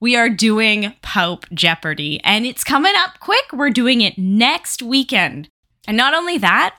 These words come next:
we're doing it live. So on Sunday, July twenty-third, at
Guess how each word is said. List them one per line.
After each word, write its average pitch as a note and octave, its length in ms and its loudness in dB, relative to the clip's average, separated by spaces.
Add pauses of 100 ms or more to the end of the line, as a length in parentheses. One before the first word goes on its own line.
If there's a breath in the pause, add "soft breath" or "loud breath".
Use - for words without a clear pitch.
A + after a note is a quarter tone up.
we're G#3 200 0
doing A3+ 440 2
it A3 240 0
live. F3+ 600 -2 (180)
So F#3+ 260 -4
on F3+ 180 0
Sunday, C#4+ 760 0
July F#3 440 0
twenty-third, G3+ 880 -4 (280)
at F3 280 -2